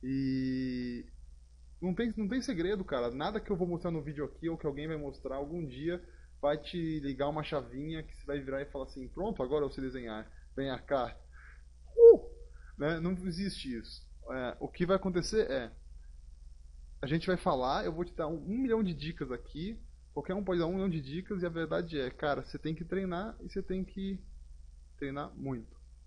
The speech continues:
É, e é assim que você vai chegar lá. Todas as dicas são válidas, né? Tudo que eu falei, realmente eu, eu falo que, é, são experiências minhas, né? Eu tô nessa, né, nessa empreitada pra aprender também.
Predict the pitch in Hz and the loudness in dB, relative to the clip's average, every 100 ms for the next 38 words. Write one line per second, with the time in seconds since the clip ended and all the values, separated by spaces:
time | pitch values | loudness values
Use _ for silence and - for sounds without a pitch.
0 | - - 110 107 82 - - - - - | -20 -14 -12 -10 -12 -14 -16 -16 -16 -16
1 | - - - - 139 139 - 156 - 156 | -16 -16 -16 -4 2 2 2 -4 -2 -2
2 | 170 170 156 113 - - - - - 190 | -2 -2 -2 -2 -8 -20 -20 -6 4 6
3 | 202 175 156 175 170 160 131 123 131 160 | 8 6 4 2 0 0 0 2 2 2
4 | 190 190 151 143 160 165 160 147 135 135 | -2 -6 -6 -8 -8 -6 -2 0 0 0
5 | 127 120 - 143 139 135 143 - - 127 | -2 -6 -6 -4 -4 -6 -10 -10 -6 -4
6 | - 135 135 - 131 120 - 117 113 113 | 0 0 0 -4 -4 -4 -4 -4 -4 -8
7 | - 131 - 135 131 131 117 143 185 147 | -10 -10 -4 -4 -4 -6 -4 -2 -2 -2
8 | 123 127 120 127 - 123 123 120 - 117 | -6 -8 -6 -6 -6 -8 -8 -14 -12 -10
9 | 117 - 117 110 - - - - - - | -10 -8 -8 -10 -14 -16 -18 -18 -18 -18
10 | - - - - 135 123 110 120 123 139 | -20 -20 -20 -16 -12 -10 -10 -10 -6 -2
11 | - 127 127 120 117 117 123 127 123 123 | 2 2 4 2 2 -2 -4 -4 -2 -2
12 | 127 127 123 175 | -2 -4 -4 -4